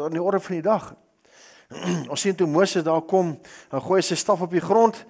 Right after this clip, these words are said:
en dit word 'n slang. Toe word dan sê, "Ag, dis geen probleem nie, daar gaan ons staf." Met ander woorde, hulle het boek okkultiese mag gehad. Hulle was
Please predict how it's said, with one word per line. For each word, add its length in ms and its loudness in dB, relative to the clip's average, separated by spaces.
en 80 0
dit 160 2
word 240 0
'n 0 -
slang. 400 2
Toe 160 2
word 100 2
dan 140 4
sê, 160 0
"Ag, 160 0
dis 180 4
geen 200 2
probleem 340 4
nie, 100 2
daar 160 4
gaan 160 -4
ons 180 -2
staf." 340 -2
Met 180 -2
ander 200 4
woorde, 140 6
hulle 200 6
het 200 -14
boek 420 -2
okkultiese 500 -2
mag 260 -4
gehad. 220 -6
Hulle 160 0
was 260 0